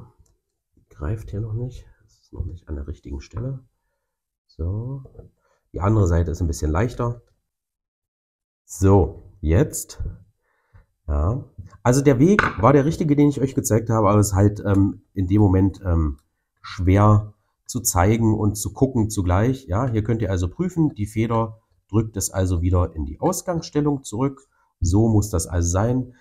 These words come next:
Auch da, ähm, vorher natürlich Fotos machen. Jetzt könnt ihr noch mal schauen, ja. Ähm, hier sitzt, ähm, der eine Bügel der Feder, dort, da unten drunter. Und der andere sitzt da. Jetzt können wir hier zur anderen Seite noch gehen.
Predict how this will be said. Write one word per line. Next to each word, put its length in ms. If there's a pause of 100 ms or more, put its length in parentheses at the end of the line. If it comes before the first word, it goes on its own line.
(300)
Auch 180
da, 640 (180)
ähm, 440 (100)
vorher 300
natürlich 400
Fotos 320
machen. 160
Jetzt 160
könnt 120
ihr 60
noch 120
mal 120
schauen, 320
ja. 380 (560)
Ähm, 240
hier 220
sitzt, 380
ähm, 380
der 140
eine 220
Bügel 320
der 120
Feder, 480 (240)
dort, 320 (880)
da 80
unten 220
drunter. 580 (640)
Und 140
der 120
andere 320
sitzt 300
da. 240 (1200)
Jetzt 220
können 160
wir 60
hier 120
zur 160
anderen 220
Seite 240
noch 200
gehen. 400